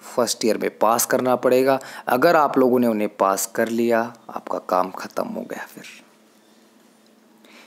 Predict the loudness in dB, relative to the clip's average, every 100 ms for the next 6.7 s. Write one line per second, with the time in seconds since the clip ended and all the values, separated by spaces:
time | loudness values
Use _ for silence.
0 | -6 -2 0 2 4 4 2 -2 -6 -8
1 | -4 0 2 2 0 0 -4 -4 0 2
2 | 2 0 -6 -16 -14 -10 -2 0 2 2
3 | 0 -2 -4 -2 0 0 0 -4 -4 -4
4 | -8 -20 -14 2 6 8 6 4 0 -2
5 | 0 0 0 -4 -2 -2 -2 0 0 0
6 | -2 -4 -4 -4 -4 -4 -6